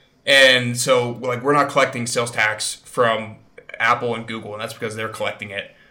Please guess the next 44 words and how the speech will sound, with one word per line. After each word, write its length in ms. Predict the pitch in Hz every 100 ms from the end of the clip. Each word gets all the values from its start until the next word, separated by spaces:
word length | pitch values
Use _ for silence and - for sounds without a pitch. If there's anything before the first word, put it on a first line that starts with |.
| _ -
on 240 | 107 104
the 80 | 104
platform 520 | - 104 - 104 101
for 200 | - 98
our 200 | 104 104
in-app 300 | 104 98 95
purchases. 640 | - 92 - - - - _ _ _ _ _ _ _ _ _ -
This 200 | 147 170
was 80 | 160
one 160 | 151
of 80 | 123
the 60 | 113
most 160 | 110
frustrating 480 | 127 117 - 104 104
things 180 | 104 95
to 80 | 104
find. 320 | 95 92 -
So 80 | 107
I'm 60 |
telling 240 | 131 135 127
you 80 |
right 180 | 117 123
now, 160 | 120 110
clear 280 | - 135 135
as 120 | 120
day, 340 | 123 92 92 - _ _ _ _
clear 220 | - 131
as 80 | 123
day, 160 | 117 101
Apple 320 | 113 127 135
and 140 | 123
Google 280 | 117 110 113
will 120 | 107
collect 300 | 107 101 104
your 60 | 101
sales 220 | - 92
tax. 340 | - - - - _ _ _ _ _ _ _ _ _ -
And 280 | 117 117
they 120 | 120 131
have, 600 | 127 117 131 131 123 -
if 120 | 123
you 120 | 123 151
Google 440 | 123 113 120 139
it, 300 | 147 143 -